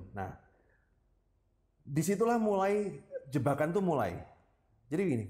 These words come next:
ternyata pinjol-pinjol itu, cicilan satu juta itu nggak tiap bulan, tapi per dua minggu.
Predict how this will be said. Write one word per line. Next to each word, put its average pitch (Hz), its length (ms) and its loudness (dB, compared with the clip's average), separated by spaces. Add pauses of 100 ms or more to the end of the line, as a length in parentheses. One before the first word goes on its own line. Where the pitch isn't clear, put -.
(1120)
ternyata 220 540 0
pinjol-pinjol 139 800 0
itu, 110 400 -2
cicilan 156 340 -2
satu 156 200 -6
juta 120 260 -2
itu 135 140 -4
nggak 180 260 -4
tiap 127 160 -2
bulan, 107 340 -2
tapi 117 200 -4
per 151 160 -4
dua 117 160 -2
minggu. 98 280 -4